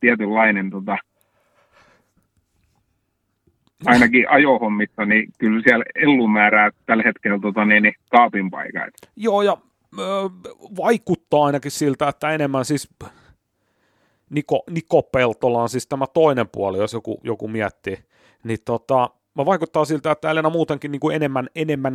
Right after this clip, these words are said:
Speaker 2: keskittyy tai enemmän ajaa, ehtii ajamaan vai haluaa ajaa vai mikä se on, että mut
Speaker 1: Niin, tai enem-, enemmän varmaan ainakin tosissaan.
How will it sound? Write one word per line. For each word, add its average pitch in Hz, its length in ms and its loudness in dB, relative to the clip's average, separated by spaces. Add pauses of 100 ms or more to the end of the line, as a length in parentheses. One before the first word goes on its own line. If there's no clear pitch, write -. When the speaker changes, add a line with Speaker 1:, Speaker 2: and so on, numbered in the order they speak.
Speaker 2:
keskittyy 117 680 -6
tai 120 220 -2
enemmän 123 360 -2
ajaa, 113 540 2
ehtii 120 420 -6
ajamaan 104 540 0
vai 107 180 2
haluaa 113 580 4
ajaa 104 340 0
vai 110 160 0
mikä 117 260 -6
se - 160 -8
on, 87 180 -14
että - 240 -20 (720)
mut 123 120 4
Speaker 1:
Niin, 120 100 8
tai 123 140 6 (100)
enem-, 131 280 4
enemmän 135 340 4
varmaan 131 260 4
ainakin 131 260 0
tosissaan. 135 680 0